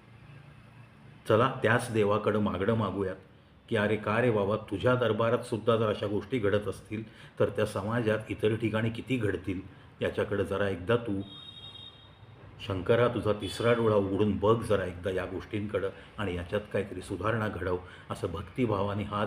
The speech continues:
जोडून, डोळे मिटून त्याच देवाकडं आपण मागूया. आशा करतो मित्रांनो,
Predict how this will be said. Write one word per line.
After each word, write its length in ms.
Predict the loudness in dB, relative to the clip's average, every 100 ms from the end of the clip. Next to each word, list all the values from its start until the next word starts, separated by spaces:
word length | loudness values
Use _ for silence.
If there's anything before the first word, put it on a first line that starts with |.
| 0
जोडून, 260 | -2 0 0
डोळे 220 | 0 0
मिटून 320 | 0 -4 -4
त्याच 600 | -8 -12 -4 0 0 -2 -4
देवाकडं 500 | -2 0 0 0 -2
आपण 240 | -4 -6
मागूया. 420 | -6 -8 -8 -10 -12 -16 -20 -20 -20 -20 -20 -20 -20 -20 -20 -20 -20 -20 -20 -20 -20 -20 -20 -20 -12 -8
आशा 240 | -4 0
करतो 300 | 2 2 2
मित्रांनो, 440 | 0 0 -2 -4